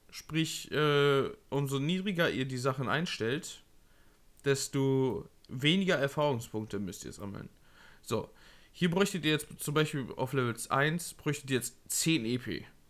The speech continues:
Machen wir den Anstieg etwas höher, bräuchten wir immer noch zehn, weil ja der Grundwert auf zehn ist. Genau. Ähm, das ist auf jeden Fall, äh, die, die Level für, von Level eins zu, zu Dingens. Hier,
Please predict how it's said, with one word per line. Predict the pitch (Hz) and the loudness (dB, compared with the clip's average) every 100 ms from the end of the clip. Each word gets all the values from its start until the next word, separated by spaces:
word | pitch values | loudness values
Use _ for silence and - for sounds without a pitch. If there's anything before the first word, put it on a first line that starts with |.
| - - - - - - - _ _ | -20 -20 -20 -20 -20 -20 -20 _ _
Machen | 117 135 | 0 2
wir | 131 | 4
den | 127 113 | 2 0
Anstieg | 107 151 - 147 | -2 -4 -4 -2
etwas | 143 147 139 139 | 0 0 0 0
höher, | 156 180 190 | 2 2 0
bräuchten | 143 139 147 - 147 131 | -2 -2 -2 -4 -6 -2
wir | 135 139 135 | 2 4 2
immer | - 147 | 0 -2
noch | 147 - | -2 -4
zehn, | - - 120 131 160 208 - - - - | -4 -2 0 0 0 -4 -6 -20 -20 -4
weil | 135 123 | 0 2
ja | 113 | 2
der | 117 | -2
Grundwert | 120 135 147 151 | -2 -2 -2 -2
auf | 151 | -4
zehn | - 160 160 | -4 -4 -2
ist. | 170 190 - - _ _ _ _ _ _ _ _ _ _ _ _ - | -4 -6 -10 -16 _ _ _ _ _ _ _ _ _ _ _ _ -10
Genau. | 135 113 131 170 _ _ _ _ _ _ _ _ _ _ _ _ - | -6 -4 -4 -8 _ _ _ _ _ _ _ _ _ _ _ _ 0
Ähm, | 135 139 135 135 131 127 - _ _ _ _ - | 6 8 8 6 2 -4 -10 _ _ _ _ -4
das | 156 | 0
ist | 202 | 2
auf | 170 170 | 2 2
jeden | 151 | 2
Fall, | 147 127 | 2 2
äh, | 98 123 | 0 -2
die, | 135 127 - | -2 -2 -2
die | 139 135 | -2 0
Level | 127 131 143 139 | 2 2 2 0
für, | 135 127 113 | 2 0 0
von | 131 123 | 0 -2
Level | 117 92 | 0 0
eins | 120 123 - | 0 0 -6
zu, | 113 - _ | -12 -14 _
zu | - 117 | -8 -6
Dingens. | 104 107 87 82 - - - | -4 -4 -6 -8 -14 -16 -8
Hier, | 107 92 60 | -6 -6 -8